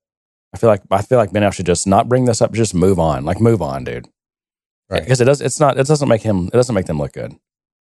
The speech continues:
Speaker 1: It really, I mean, and this is one of those things, this Microsoft LinkedIn thing and the Salesforce thing,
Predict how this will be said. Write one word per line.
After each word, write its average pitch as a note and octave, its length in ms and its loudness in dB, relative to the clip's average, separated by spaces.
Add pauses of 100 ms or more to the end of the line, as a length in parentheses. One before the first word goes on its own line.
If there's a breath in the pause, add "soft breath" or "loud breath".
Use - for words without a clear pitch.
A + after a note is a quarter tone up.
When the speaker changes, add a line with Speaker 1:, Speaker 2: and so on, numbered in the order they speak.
(720)
Speaker 1:
It C3+ 120 2
really, C#3 460 4 (100)
I A2+ 60 0
mean, B2+ 140 4
and C3 200 2
this F3 160 2
is G3 140 0
one D#3+ 80 2
of C3 60 0
those - 100 2
things, A2+ 140 2
this D3+ 100 2
Microsoft C3+ 540 0
LinkedIn C3 560 0
thing D3 340 -2
and A2 100 4
the G2 60 4
Salesforce B2+ 540 2
thing, D#3+ 180 2